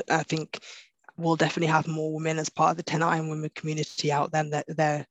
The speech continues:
than we ever have. And then in the build up to Barcelona, we haven't finalized anything yet,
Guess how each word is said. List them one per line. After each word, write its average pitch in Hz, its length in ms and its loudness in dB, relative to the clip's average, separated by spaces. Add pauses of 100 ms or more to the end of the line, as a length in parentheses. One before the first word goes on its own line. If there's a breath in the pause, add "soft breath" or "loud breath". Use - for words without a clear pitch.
than 151 120 -2
we 147 120 0
ever 143 140 0
have. 147 380 0 (600 loud breath)
And 190 160 4
then 190 120 8
in 190 80 6
the 185 80 4
build 208 320 6
up 180 100 -4
to - 100 -10 (220)
Barcelona, 165 720 2 (200)
we 165 80 2
haven't 170 240 6
finalized 156 580 2
anything 160 360 0
yet, 170 340 2